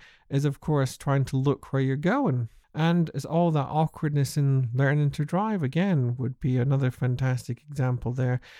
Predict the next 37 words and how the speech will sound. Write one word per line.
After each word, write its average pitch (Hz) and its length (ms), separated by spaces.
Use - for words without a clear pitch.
of 139 220
the 147 80
body 202 360
as 180 140
a 143 40
thinking 127 500
thing 123 420
and 131 260
needing 156 340
to 143 140
therefore 131 540
learn 127 720
all 139 320
the 139 120
different 135 480
important 117 600
parts 120 880
and 160 180
not 160 240
just 151 300
solely 160 360
our 156 120
mind. 165 640
And 147 100
of 147 100
course, 185 260
that's 165 240
the 156 80
whole 151 180
point 165 340
about 139 320
a 139 60
driving 190 600
theory 139 460
test 143 440
as 139 180
well, 160 600